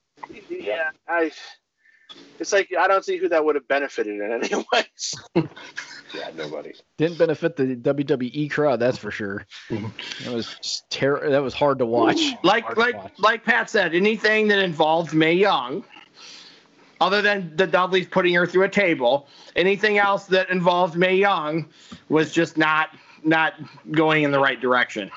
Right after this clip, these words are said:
Speaker 2: I still
Speaker 1: Yeah,
Speaker 2: can't
Speaker 1: just
Speaker 2: believe she
Speaker 1: it
Speaker 2: agreed to take that spot, too.
Speaker 3: I know, that's nuts.
Speaker 1: Well,
Speaker 4: She was crazy.
Speaker 1: I, I,
Speaker 2: Yeah,
Speaker 1: I
Speaker 2: she
Speaker 1: also
Speaker 2: was.
Speaker 1: hate to, s-, I also hate to say it. I'm just guessing that they paid her pretty well. So, I mean,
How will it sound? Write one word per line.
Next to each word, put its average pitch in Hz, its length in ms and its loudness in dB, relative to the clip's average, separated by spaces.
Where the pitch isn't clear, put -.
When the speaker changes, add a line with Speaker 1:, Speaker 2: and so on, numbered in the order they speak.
Speaker 2:
I - 300 4
still 110 140 2
Speaker 1:
Yeah, 120 100 0
Speaker 2:
can't 101 160 2
Speaker 1:
just 92 260 2
Speaker 2:
believe 156 120 -6
she 98 60 -4
Speaker 1:
it - 20 -6
Speaker 2:
agreed 98 420 -2
to - 80 -18
take 95 260 -4
that 76 240 -4
spot, 87 360 -6
too. 165 160 -2
Speaker 3:
I - 100 0
know, 117 160 -4
that's 120 240 -6
nuts. 104 480 -8
Speaker 1:
Well, 170 500 2
Speaker 4:
She 220 120 4
was 220 100 2
crazy. 175 540 0
Speaker 1:
I, 143 100 0
I, 127 220 0
Speaker 2:
Yeah, - 80 -4
Speaker 1:
I 147 80 2
Speaker 2:
she 160 60 4
Speaker 1:
also 151 240 2
Speaker 2:
was. 143 60 -2
Speaker 1:
hate 143 180 2
to, - 60 -20
s-, - 120 -18
I 143 140 4
also 143 260 0
hate 135 160 -2
to 113 80 -10
say 110 220 -4
it. 107 80 -2
I'm 104 180 -4
just 107 220 -4
guessing 101 320 -4
that 95 220 -2
they 95 200 -2
paid 85 160 0
her 85 80 -6
pretty 82 260 -6
well. 80 220 -2
So, 85 420 -4
I - 20 -8
mean, 85 200 -4